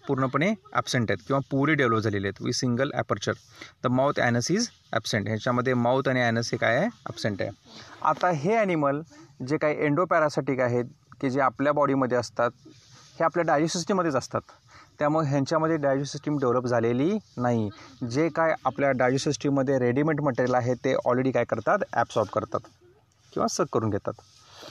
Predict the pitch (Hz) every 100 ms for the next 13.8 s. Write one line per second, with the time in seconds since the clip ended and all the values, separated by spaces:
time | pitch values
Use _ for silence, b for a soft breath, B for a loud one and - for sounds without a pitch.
0 | B B 156 160 175 233 - 190 180 170
1 | 170 165 - - 180 185 185 - 143 143
2 | 147 123 104 92 - - _ 131 135 -
3 | 170 - 131 117 110 113 _ _ B B
4 | B 147 156 147 147 156 175 165 151 -
5 | 160 160 _ - - - _ _ _ -
6 | 196 - 170 143 139 131 117 123 117 131
7 | - 127 139 139 - 156 151 160 143 123
8 | 127 - _ _ _ _ - 123 131 120
9 | 113 - 185 240 - - 117 110 104 101
10 | - 104 - B B B B 170 139 127
11 | - 165 170 - - _ - 151 143 156
12 | 180 214 139 120 104 - b b - 127
13 | 139 131 127 135 123 110 107 104